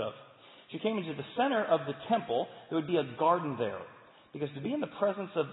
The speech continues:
the god or the goddess was to be in her paradise, to eat of her fruit. So when you came to the temple of Artemis,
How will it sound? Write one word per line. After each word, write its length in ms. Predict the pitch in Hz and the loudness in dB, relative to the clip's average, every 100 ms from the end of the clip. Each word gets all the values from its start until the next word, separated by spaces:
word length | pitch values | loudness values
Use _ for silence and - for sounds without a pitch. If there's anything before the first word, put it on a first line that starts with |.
| - | -4
the 80 | 135 | -2
god 400 | 113 143 127 143 | 4 6 8 6
or 80 | 127 | 2
the 160 | 110 | 2
goddess 300 | 147 131 120 - | 4 4 2 -4
was 80 | 120 131 | -10 -8
to 40 | |
be 220 | 131 175 | -6 -4
in 80 | 156 | -4
her 160 | 135 131 - | -4 -6 -6
paradise, 440 | 165 175 120 110 104 - | -4 0 0 -2 -4 -12
to 160 | - | -12
eat 140 | 160 175 | -8 -6
of 100 | 147 143 | -6 -6
her 80 | 127 - | -6 -6
fruit. 300 | 175 147 - - - - _ - - - | -2 -2 -4 -16 -20 -20 _ -20 -20 -8
So 60 | 165 | -4
when 80 | 190 | -4
you 100 | 247 202 | -4 -2
came 220 | 202 185 | -2 -4
to 60 | 135 | -8
the 80 | 120 - | -10 -2
temple 240 | 175 156 | 0 0
of 80 | 123 | 0
Artemis, 420 | - 196 135 123 | 4 4 4 0